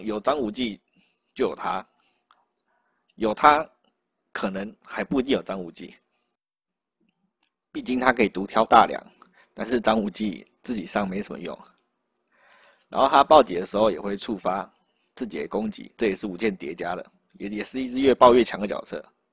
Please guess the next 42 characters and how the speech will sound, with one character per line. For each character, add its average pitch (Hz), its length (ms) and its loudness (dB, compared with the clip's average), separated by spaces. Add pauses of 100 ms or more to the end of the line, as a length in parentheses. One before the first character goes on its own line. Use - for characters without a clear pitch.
(1200)
然 - 120 -10
后 156 400 4 (360)
这 175 160 0
招 175 120 6
也 104 120 2
是 - 80 -10
他 113 140 0
的 107 40 0
卖 107 180 -2
点， - 160 -14 (380)
他 - 140 -2
的 254 80 8
血 - 180 -2
量 117 180 0
只 98 80 -8
要 92 80 -2
越 107 200 2
低， 101 280 -10 (440)
他 175 120 2
的 143 60 0
暴 175 160 8
击 104 220 -6
几 110 100 -8
率 120 140 -2
又 117 120 2
高， 92 320 -6 (1120)
等 98 140 -8
于 110 60 -8
说 120 240 0
他 135 100 -2
就 135 140 2
是 139 180 -4
一 135 40 -8
只 127 380 -2 (480)
你 120 120 -8
把 - 160 -8
他 117 100 -2
血 - 220 -8
压 104 180 0
的 95 80 -6
越 107 160 -4
低， 87 340 -16